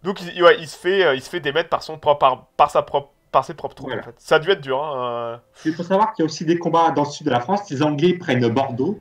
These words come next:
Speaker 2: et Toulouse.
Speaker 1: Ah, Toulouse, donc en utilisant la, ah ouais, mais après, il faut pas oublier que, alors ça, j'ai pas montré la carte, en fait, tout à l'heure.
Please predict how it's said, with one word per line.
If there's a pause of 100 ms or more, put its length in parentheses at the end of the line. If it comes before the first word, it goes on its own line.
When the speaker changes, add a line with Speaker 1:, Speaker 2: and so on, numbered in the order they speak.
(160)
Speaker 2:
et
Toulouse.
Speaker 1:
Ah,
Toulouse,
donc
en
utilisant
la,
ah
ouais,
mais
après,
il
faut
pas
oublier
que,
alors
ça,
j'ai
pas
montré
la
carte,
en
fait,
tout
à
l'heure.